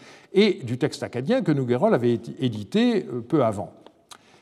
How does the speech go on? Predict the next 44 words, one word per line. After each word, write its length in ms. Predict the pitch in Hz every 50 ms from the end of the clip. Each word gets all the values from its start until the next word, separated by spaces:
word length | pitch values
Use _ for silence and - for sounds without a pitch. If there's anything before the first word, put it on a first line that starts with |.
| _ _ _ _ _ _ _ _
Il 120 | 208 208 226
a 40 |
étudié 480 | 214 190 147 - 165 147 143 220 277 285
les, 140 | 233 190 180
l'édit 460 | 165 165 139 135 139 147 160 151 156
d'Amit 240 | 143 143 135 135 -
Saduka 640 | - - 143 135 156 165 - 254 262 262 269 294 -
en 80 | - 156
mille 140 | 160 160
neuf 80 | 156 156
cent 100 | - 165
soixante 380 | - - 196 180 - 247 254 -
soixante 380 | - - 165 - 185 190 -
et 100 | 240 247
un, 80 | 240 220
à 160 | 185 135 113
la 80 | 120 117
suite 400 | - - 190 175 131 - - -
du 80 | 123
livre 240 | 120 160 143 123 120
de 80 | 120 120
Krauss 340 | 120 - 143 147 156 131
de 80 | 107 127
mille 120 | 120 117
neuf 100 | 120 110
cent 100 | - 139
cinquante-huit, 720 | 127 - 202 196 254 247 - - 214 214 190 143 - - - - - - - -
les 180 | 123 139 127
archives 380 | 147 127 - - - 190 190 170
du 100 | 151 156
soldat 320 | - - 147 143 135 143
Ubarum 680 | 143 151 143 151 151 127 139 180 202 220 226 220 220 208 - - - - - -
en 80 | 143 143
mille 140 | 156 151 156
neuf 100 | 151 -
cent 100 | - 156
soixante 340 | - - 127 120 135 123
et 60 | 143 143
un 80 | 143
soixante-deux, 640 | 135 - 139 117 - 139 135 135 123 139 165 170 160
peu 220 | - - 135 123
après 240 | 110 107 - - 147
leur 100 | 147 143 143
publication, 720 | - 196 185 226 233 - 262 240 - - 226 220 208 170